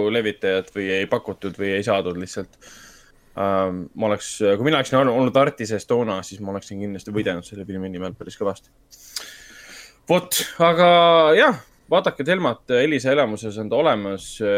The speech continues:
või siis Tubis, kui tahate näha U S A reklaame läbi, läbi V P N-i. Aga ma mainin veel nii kaua ära, et vaatasin, olen Ted Lassoga järje peal. Mm, seitsmes episood oli nüüd siis, oli seitsmes, jah. Ähm,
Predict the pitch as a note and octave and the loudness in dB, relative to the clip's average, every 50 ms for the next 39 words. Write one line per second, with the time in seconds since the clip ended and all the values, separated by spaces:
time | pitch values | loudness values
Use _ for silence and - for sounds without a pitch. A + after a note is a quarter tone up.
0 | G2+ G2+ G2 G#2 G#2 G#2 - - G2+ - - C3+ - A#2 G#2 F#2 - - - - | 2 0 -2 -2 -4 -6 -8 -12 -14 -8 -8 -8 -6 -6 -8 -8 -8 -10 -6 -4
1 | G#2 G2 G2 G2 F#2+ G#2 F#2 G2+ G#2 G#2 - _ - G#2 G2+ G2+ G2+ G#2 G2+ G#2 | -2 0 0 0 -2 -4 -8 -8 -6 -8 -8 _ -4 -2 -2 -2 -4 -4 -4 -2
2 | G#2 G2+ F#2+ - - - G#2+ G#2 G2 F#2+ F#2+ - - A2 G#2 G2+ F#2+ F#2 F#2 F#2 | -2 -2 -4 -6 -6 -2 0 0 0 0 -2 -4 -4 -2 -2 -2 -2 -2 -2 -4
3 | F#2 - - F#2 F#2 F#2 F2 F#2 F2+ - F#2+ F#2 F#2 G2 F#2+ - _ - G2+ G#2+ | -4 -4 -4 -6 -4 -4 -4 -6 -6 -8 -6 -4 -2 -2 -2 -2 _ -2 -2 0
4 | G#2+ A2 G#2 F#2+ F#2 - - - - - - - - - - C#3+ C#3+ C#3+ D#3+ D#3+ | 0 0 -2 -2 -4 -6 -12 -20 -20 -20 -20 -20 -18 -6 0 0 4 4 6 4
5 | D#3+ E3+ E3+ F3+ G3 G3 F#3 F3 D3+ D#3+ D#3 D#3+ D#3+ D3+ D#3 D#3+ E3 F3+ F3 D#3 | 4 4 4 4 4 4 4 4 4 4 6 6 6 8 6 6 4 2 0 2
6 | D3+ C#3+ C#3 C#3+ D3+ D#3 D#3 C#3+ B2+ A2+ A2 A2 - _ _ - B2+ A#2+ A#2 A#2+ | 4 6 8 8 6 6 6 4 4 4 2 2 -2 _ _ -2 2 2 4 4
7 | A#2+ C3 C3 - - - A#2 A2 - B2 A#2 A2+ A2+ A#2 B2 B2 A#2 A#2 A#2 E3+ | 4 4 2 2 -2 -8 -10 -8 -8 -6 -6 -4 -4 -4 -2 -2 -2 -2 0 0
8 | E3 D3 C3+ D3 E3+ E3 - B2+ A2+ - A2+ G#2 A2 A2 A#2 C#3+ F3+ G#3 G3+ F3 | 0 2 2 0 0 0 0 -4 -2 0 0 2 2 2 2 2 2 2 4 2
9 | C3 B2 B2+ B2 B2 A#2+ A#2 A2+ - _ _ _ - A2+ G#2+ G#2+ G#2 G#2 G#2 F#2+ | 4 4 2 2 2 0 -4 -8 -12 _ _ _ -14 -12 -12 -10 -10 -12 -12 -8
10 | A#2+ A#2 A#2 - - - G2+ G2 B2 C3+ C#3 - C3 A2+ - G#2 F#2 G2+ F#2+ F#2+ | -8 -8 -8 -8 -12 -14 -12 -10 -8 -8 -8 -8 -8 -6 -6 -6 -4 -4 -6 -6
11 | G2 G2+ G2 G2 F#2 - - - G2 F#2+ F2+ - - - - G#2 G2 F2+ G2 F#2+ | -6 -6 -6 -8 -10 -10 -10 -10 -8 -8 -8 -10 -14 -12 -12 -12 -12 -10 -12 -14
12 | F#2 _ - F#2+ G2 B2 C#3 G3 - _ _ _ _ _ _ _ _ _ _ _ | -14 _ -16 -12 -6 -4 -4 -4 -6 _ _ _ _ _ _ _ _ _ _ _
13 | _ _ _ - B2 C3 C3 C3+ C3+ C3+ C3+ C3+ C3+ C3+ C3+ C3+ C#3 C3+ B2+ A#2 | _ _ _ 0 4 4 6 6 6 4 4 4 4 4 4 4 4 2 2 0